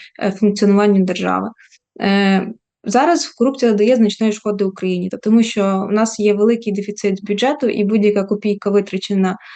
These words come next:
а, в-, точніше, втрачена корупційним шляхом, це означає, що ці гроші мог-, е, не йдуть на, е, б-, сили безпеки та оборони, ці гроші не йдуть на відновлення, ці гроші не йдуть,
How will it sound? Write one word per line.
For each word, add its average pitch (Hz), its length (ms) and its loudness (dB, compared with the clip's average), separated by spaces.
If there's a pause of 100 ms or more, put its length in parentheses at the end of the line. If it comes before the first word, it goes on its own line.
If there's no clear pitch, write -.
(260)
а, 190 340 0
в-, 185 100 -8
точніше, 208 480 0
втрачена 196 800 -2
корупційним 196 520 2
шляхом, 277 440 -2 (300)
це 220 120 -2
означає, 208 380 2
що 208 140 -10
ці 208 200 0
гроші 240 360 -2
мог-, 208 320 0
е, 202 160 -2
не 208 140 2
йдуть 208 300 0
на, 190 460 -2 (320)
е, 196 200 -2
б-, 190 200 -4
сили 202 300 2
безпеки 190 420 -4
та 185 120 -2
оборони, 226 460 2
ці 214 140 -2
гроші 202 340 0
не 190 80 0
йдуть 185 240 -2
на 190 100 -2
відновлення, 220 580 0
ці 196 180 -4
гроші 208 360 -4
не 185 120 -2
йдуть, 208 320 -4